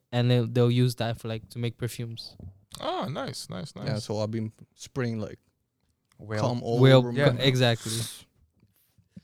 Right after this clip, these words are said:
Speaker 4: Hey, bro, it gets the ladies. What are you gonna
Speaker 2: Hey,
Speaker 4: do?
Speaker 2: man, it works, it works.
Speaker 3: It works, man. It works.
Speaker 2: And what can you say?
Speaker 1: Uh,
Speaker 2: Shout out to the whales.
Speaker 4: Mm-hmm.
Speaker 3: Shout out to the whales.
Speaker 1: you know woodpeckers, right?
Speaker 4: Yeah.
Speaker 1: They,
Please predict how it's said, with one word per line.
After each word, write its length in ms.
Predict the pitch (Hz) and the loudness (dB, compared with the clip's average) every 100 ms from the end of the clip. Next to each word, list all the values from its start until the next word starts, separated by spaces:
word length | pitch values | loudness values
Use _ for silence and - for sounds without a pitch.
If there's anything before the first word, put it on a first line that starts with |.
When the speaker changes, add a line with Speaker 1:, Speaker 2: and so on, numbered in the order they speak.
| _ _ _ _ | _ _ _ _
Speaker 4:
Hey, 320 | - - 127 | -12 -8 -6
bro, 360 | 117 123 117 110 123 | -2 -2 -2 -6 -10
it 80 | 113 | -6
gets 240 | 123 - | -6 -4
the 80 | 117 | -8
ladies. 460 | 110 104 101 - 131 | -8 -8 -14 -16 -18
What 120 | 113 | -16
are 60 | 110 | -12
you 60 | |
gonna 120 | 110 | -10
Speaker 2:
Hey, 60 | 254 | -8
Speaker 4:
do? 60 | 214 | -8
Speaker 2:
man, 120 | 208 | -10
it 60 | 214 | -6
works, 260 | - - | -8 -8
it 40 | 185 | -10
works. 220 | 226 131 | -8 -4
Speaker 3:
It 60 | |
works, 260 | 139 135 - | -2 -2 -2
man. 200 | 139 180 - _ _ | -6 -6 -10 _ _
It 80 | - | -20
works. 320 | - - - | -20 -16 -12
Speaker 2:
And 100 | 123 | -8
what 100 | 127 | -8
can 100 | - | -6
you 60 | 139 | -8
say? 200 | - 143 - _ _ _ _ _ _ _ _ _ _ - _ - | -8 -10 -12 _ _ _ _ _ _ _ _ _ _ -20 _ -6
Speaker 1:
Uh, 420 | 131 131 131 131 - | 0 2 2 0 -4
Speaker 2:
Shout 100 | 123 | -10
out 80 | - | -8
to 80 | |
the 60 | 127 | -6
whales. 320 | 139 143 - - _ 110 | -6 -8 -12 -20 _ -8
Speaker 4:
Mm-hmm. 320 | 110 107 123 - _ _ | -6 -6 -8 -10 _ _
Speaker 3:
Shout 100 | - | -16
out 100 | - | -14
to 100 | - | -12
the 60 | |
whales. 220 | 135 131 151 | -12 -6 2
Speaker 1:
you 60 | |
know 100 | 180 | 4
woodpeckers, 580 | 156 156 - 127 123 117 | 6 4 0 -2 -4 -6
right? 180 | 131 156 _ _ _ _ _ | -8 -10 _ _ _ _ _
Speaker 4:
Yeah. 220 | 117 110 110 _ _ 170 135 | -6 -6 -8 _ _ -20 -2
Speaker 1:
They, 380 | 131 131 127 | 2 2 0